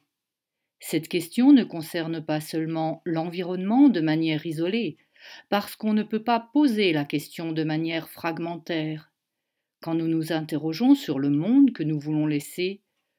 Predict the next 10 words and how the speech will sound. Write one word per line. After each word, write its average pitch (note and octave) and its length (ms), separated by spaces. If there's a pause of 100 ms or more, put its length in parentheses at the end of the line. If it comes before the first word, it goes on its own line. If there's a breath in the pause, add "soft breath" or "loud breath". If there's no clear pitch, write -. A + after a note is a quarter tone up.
(180)
nous A#3 140
parlons G#3+ 320
surtout A3+ 500
de E3 120
son E3 240
orientation D#3 680
générale, E3+ 720 (640)
de D#3 80
son D#3 200
sens, G3+ 720